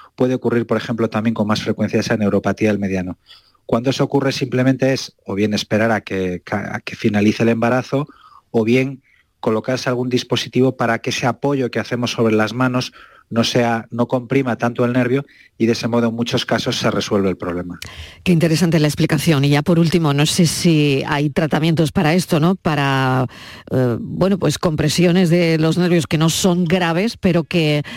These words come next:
Speaker 2: molestan. No sé si hay algún tratamiento para esto.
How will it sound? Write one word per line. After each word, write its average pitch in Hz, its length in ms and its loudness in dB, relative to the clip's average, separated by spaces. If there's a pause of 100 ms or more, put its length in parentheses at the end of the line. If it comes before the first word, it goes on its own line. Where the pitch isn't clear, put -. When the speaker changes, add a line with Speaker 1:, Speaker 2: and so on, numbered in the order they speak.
(120)
Speaker 2:
molestan. 156 760 0 (100)
No 165 160 2
sé 190 140 -2
si 190 200 2
hay 151 200 4
algún 139 300 2
tratamiento 139 380 0
para 131 160 0
esto. - 300 -6